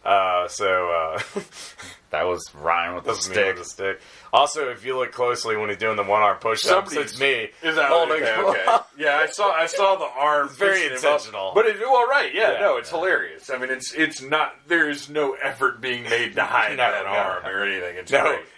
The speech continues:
Speaker 1: in fact, he didn't even need the arm. It was just funny.
Speaker 3: <laughs> Of course he did.
Speaker 1: Yeah.
Speaker 3: It's Joe fucking
Speaker 1: Yeah, it's Joe
Speaker 3: Striker.
Speaker 1: Striker.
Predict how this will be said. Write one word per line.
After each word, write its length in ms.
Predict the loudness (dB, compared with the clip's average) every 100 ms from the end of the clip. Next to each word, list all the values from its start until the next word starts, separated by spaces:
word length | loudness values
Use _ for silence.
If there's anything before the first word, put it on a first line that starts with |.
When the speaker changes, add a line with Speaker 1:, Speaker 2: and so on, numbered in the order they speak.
| -8
Speaker 1:
in 80 |
fact, 340 | 0 2 2 -4
he 120 | -4
didn't 240 | -4 -2
even 260 | -4 -4 -4
need 220 | -4 -4
the 140 | 0 2
arm. 340 | 2 0 -2
It 80 | -6
was 160 | -4
just 160 | -6 -4
funny. 380 | 0 2 0 -8 -8 -6
Speaker 3:
<laughs> 400 | -4 -2 -2 -2 -8 -14 -10 -4 0
Of 580 | 0 0 -4 -4 -14 -2
course 300 | 0 2 -2
he 80 | -4
did. 140 | 0
Speaker 1:
Yeah. 220 | 4 4
Speaker 3:
It's 100 | 2
Joe 140 | 0 0
fucking 240 | 0 2
Speaker 1:
Yeah, 80 | 2
it's 120 | 2
Joe 160 | 0 0
Speaker 3:
Striker. 20 |
Speaker 1:
Striker. 480 | 0 0 -2 -6